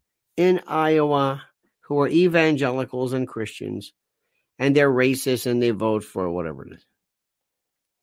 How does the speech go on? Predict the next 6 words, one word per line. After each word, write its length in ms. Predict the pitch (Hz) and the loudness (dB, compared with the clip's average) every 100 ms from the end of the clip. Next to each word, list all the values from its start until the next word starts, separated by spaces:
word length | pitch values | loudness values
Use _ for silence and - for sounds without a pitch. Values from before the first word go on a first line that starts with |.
| _ _ _ _ _ _ _ _ _ _ _ _ _ _ _ - _ _ - | _ _ _ _ _ _ _ _ _ _ _ _ _ _ _ -20 _ _ 4
Now, 140 | 160 | 6
what 200 | 160 170 | 8 6
should 160 | - 127 | 6 4
Ju-, 240 | 131 127 | 2 2
Trump 300 | 120 147 117 | 0 -2 -2
do? 240 | - 107 | -8 -12